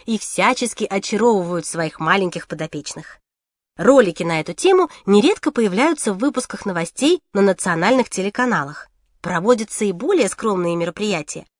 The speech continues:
Местные повара, пекари, мясники, сыровары и гурманы всех мастей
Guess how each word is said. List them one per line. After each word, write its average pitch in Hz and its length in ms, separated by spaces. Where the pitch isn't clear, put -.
Местные 180 460
повара, 165 560
пекари, 190 380
мясники, 165 540
сыровары 185 540
и 170 40
гурманы 196 460
всех - 520
мастей 339 480